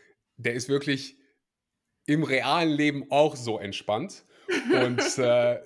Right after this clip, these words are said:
Speaker 1: den kannst du wirklich, also der betrachtet Sachen einfach immer aus so,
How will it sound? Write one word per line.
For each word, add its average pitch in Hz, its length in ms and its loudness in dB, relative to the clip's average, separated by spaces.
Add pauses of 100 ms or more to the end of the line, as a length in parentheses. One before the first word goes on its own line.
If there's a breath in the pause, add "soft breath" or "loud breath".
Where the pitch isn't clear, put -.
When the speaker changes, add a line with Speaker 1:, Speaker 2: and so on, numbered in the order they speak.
Speaker 1:
den 151 220 0
kannst 202 320 -2
du 156 100 0
wirklich, 175 280 -2
also 147 180 -2
der 151 260 2
betrachtet 143 840 -6
Sachen 151 280 -2
einfach 135 320 -6
immer 127 260 -2
aus 117 200 -4
so, 117 280 -2